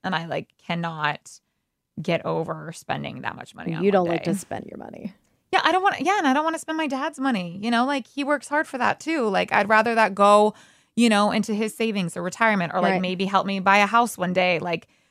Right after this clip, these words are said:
Speaker 1: or for my future child, like, ugh,
Speaker 2: Something.
Speaker 1: ugh, ugh. This is how I've been the
Speaker 2: <laughs>
Speaker 1: past, like, like, two, three weeks. Like,
Speaker 2: <laughs>
Speaker 1: I have had, I think, three,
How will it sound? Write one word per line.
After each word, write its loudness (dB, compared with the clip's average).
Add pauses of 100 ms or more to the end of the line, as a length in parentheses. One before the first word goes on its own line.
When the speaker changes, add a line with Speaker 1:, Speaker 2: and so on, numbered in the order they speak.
(280)
Speaker 1:
or 4
for -2
my 2
future -8
child, 6
like, 6 (680)
ugh, 4
Speaker 2:
Something. 6
Speaker 1:
ugh, 8
ugh. 4 (100)
This 4
is 8
how 10
I've 6
been 8
the 8
Speaker 2:
<laughs> 0
Speaker 1:
past, 6
like, 4 (840)
like, 8
two, 2
three -2
weeks. -10 (380)
Like, 2 (180)
Speaker 2:
<laughs> -4
Speaker 1:
I 6
have 6
had, 8
I 4
think, -2 (180)
three, -2